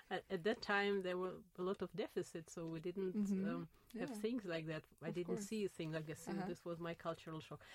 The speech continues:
Speaker 1: I think, uh, I couldn't say that I had a cultural shock as far as culture is concerned, because,
Speaker 2: Mm-hmm.
Speaker 1: I mean, it was, if I can say, enough culture. We usually went to, to the Hermitage.
Speaker 2: Mm-hmm.
Speaker 1: Uh, almost each week or each two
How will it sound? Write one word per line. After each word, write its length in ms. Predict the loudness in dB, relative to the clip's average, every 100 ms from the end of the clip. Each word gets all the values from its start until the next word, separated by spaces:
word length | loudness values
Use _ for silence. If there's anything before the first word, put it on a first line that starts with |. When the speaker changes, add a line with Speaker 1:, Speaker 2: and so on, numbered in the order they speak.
| -2
Speaker 1:
I 60 | 0
think, 240 | 2 2 0 -16 -20 -20 -20 -4
uh, 120 | 0 2
I 20 | 0
couldn't 280 | 2 2
say 160 | 4 4
that 180 | 2 0
I 80 | 0
had 200 | 2 0 -2 -8
a 60 | -4
cultural 560 | 2 2 2 0 0
shock 300 | 0 -2 -2
as 120 | -6 -2
far 200 | 2 2
as 180 | 0
culture 400 | -4 0 0 0 -6
is 100 | -2
concerned, 720 | 0 0 0 0 0 0 -2
because, 340 | -2 2 2
Speaker 2:
Mm-hmm. 640 | 2 -2 -8 _ _ _ -2
Speaker 1:
I 40 |
mean, 160 | 0 0
it 140 | -2
was, 360 | 0 0 -2 -10 -16 -20 -20 -20 -14
if 120 | -8
I 40 |
can 120 | -6 -4
say, 100 | -2
enough 240 | -4 -4
culture. 600 | -2 -2 -2 -4 -4 -2
We 140 | -2 -4
usually 480 | -6 -6 -8 -6 -6
went 300 | -4 -6 -6
to, 80 | -8 -6 -4 -6 -6
to 60 |
the 100 | -4
Hermitage. 880 | -2 -2 -2 -4 -4 -6 -8 -8 -10 -12 -6 0
Speaker 2:
Mm-hmm. 220 | 2 2 0
Speaker 1:
Uh, 180 | 0 -2 -4 _ _
almost 380 | 0 2 2 0 -4
each 280 | -6 -6 -6
week 300 | -4 -4 -2
or 80 | -4
each 300 | -4 -6 -4
two 160 | 0